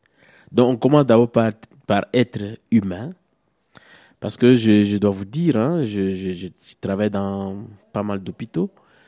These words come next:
mais je pense que ce qui se passe ici, euh, c'est vraiment de, de, de,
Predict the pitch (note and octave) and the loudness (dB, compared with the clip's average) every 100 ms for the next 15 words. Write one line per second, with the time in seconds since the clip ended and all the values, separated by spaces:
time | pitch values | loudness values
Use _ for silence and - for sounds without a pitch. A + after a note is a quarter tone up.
0 | _ _ G2+ G2+ A#2 A#2 A2 - A2 - | _ _ -4 -2 -2 -2 -4 -6 -6 -6
1 | G#2 - G#2 - - - A#2 A2+ G2+ F#2+ | -6 -4 -4 -4 -8 -6 -4 -2 -2 -4
2 | - - - - - F#2 F2+ F2+ F#2 F#2+ | -8 -14 -18 -18 -12 -8 -6 -6 -10 -10
3 | G2+ G#2 A2 A2 F#2+ F#2+ F#2 F#2+ - | -6 -4 -2 -4 -4 -6 -6 -8 -12